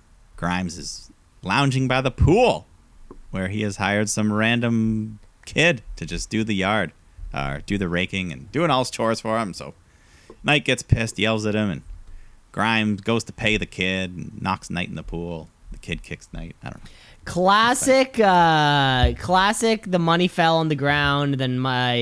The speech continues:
Speaker 2: then he goes pick it up, and he pushes him over. Everybody's laughing at the
Speaker 1: <laughs>
Speaker 2: end. It was just a classic.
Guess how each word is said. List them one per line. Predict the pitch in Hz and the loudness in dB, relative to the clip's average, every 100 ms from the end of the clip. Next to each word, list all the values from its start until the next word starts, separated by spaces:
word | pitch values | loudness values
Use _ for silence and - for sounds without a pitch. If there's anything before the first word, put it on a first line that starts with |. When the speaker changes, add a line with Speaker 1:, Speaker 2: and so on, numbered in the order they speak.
| 117 117 | 0 -2
Speaker 2:
then | 120 | -2
he | 131 | -2
goes | 120 117 | -2 -4
pick | - 101 | -6 -2
it | 123 | 0
up, | 147 139 139 135 135 | 2 2 2 2 -2
and | |
he | 104 | -4
pushes | 107 98 98 | -4 -6 -4
him | 113 | 2
over. | 151 143 131 139 135 131 131 131 123 | 4 4 4 2 4 4 4 2 0
Everybody's | 104 104 98 | -2 -4 -4
laughing | 123 147 143 143 135 | 0 0 0 0 -2
at | 131 | 0
the | 135 | 0
Speaker 1:
<laughs> | |
Speaker 2:
end. | 131 131 127 127 127 151 | 2 2 0 -2 -2 0
It | 190 | 2
was | 262 | 0
just | - | -2
a | 339 | -8
classic. | - 147 151 156 | -2 2 2 0